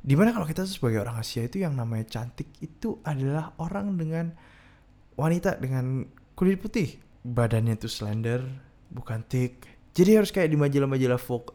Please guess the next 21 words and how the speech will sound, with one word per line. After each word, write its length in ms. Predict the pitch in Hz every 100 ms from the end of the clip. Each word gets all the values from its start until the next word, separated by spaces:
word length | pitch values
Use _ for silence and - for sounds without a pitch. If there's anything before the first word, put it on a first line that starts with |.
| -
atau 160 | 107
ba-, 160 | 104 - -
majalah-majalah 480 | 113 117 110 110 110
model 400 | 107 107 101 -
Eropa 480 | 90 76 - -
yang 160 | - 76
super 560 | - 131 - 127 123 120
duper 400 | 120 - 120 113
kurus, 640 | 110 113 120 113 - - - - - - -
yang 160 | 110
hampir 320 | 107 117 131 123
kayak 240 | 107 -
anorexic, 560 | 110 107 104 - - -
like 240 | 98 98 -
borderline. 560 | 113 117 113 101 92 101 - 147
Ditambah 240 | 196 214
lagi 240 | 247 269 311
udah 160 | 233
gitu 160 | 214 -
harus 320 | - 185 -
putih, 240 | - 214